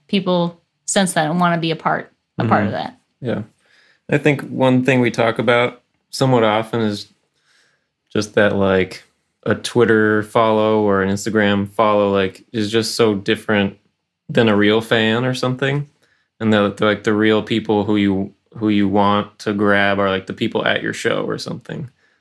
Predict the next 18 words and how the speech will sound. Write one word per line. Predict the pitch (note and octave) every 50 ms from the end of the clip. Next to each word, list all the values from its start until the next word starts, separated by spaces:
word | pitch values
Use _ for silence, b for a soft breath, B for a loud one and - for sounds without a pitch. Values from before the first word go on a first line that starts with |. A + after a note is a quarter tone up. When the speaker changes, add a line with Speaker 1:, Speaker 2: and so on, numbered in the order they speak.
| _ -
Speaker 2:
That | - A2
that's, | - A2 G2+ G2+ G2+ - -
like, | - G#2 G2 G2
Speaker 1:
Mm-hmm. | F#2 F2+ E2+ - A2
Speaker 2:
a | G#2
much | G2+ G2+ G#2 G2 G2 - - - - - _ _ _ _ _ - A#2
deeper | A2+ A2+ G#2+ G#2+ G#2+ A2 G#2 G2+ G2+ G2 G2+ G2+ - -
and, | B2+ G#2+ G2 F#2+ F#2+ F#2+ F#2+ F#2+ F#2+ F#2 - - _ _ _ _ _ _ _ _ -
yeah, | B2+ B2+ A#2 G2+
just | G2 G#2+ -
a | B2+ A2
deeper | G#2 A#2 A#2+ - A#2+ G#2+
connection | - A#2+ A2+ A2+ A2 - G#2+ G#2
to | G#2
your | G2 G2
music | G2 G#2 G#2+ G#2 G#2+ G#2+ G2+ -
or | G#2 G2+
your | G2 F#2+ G2 F#2+ F#2+ F#2+ G2+ - -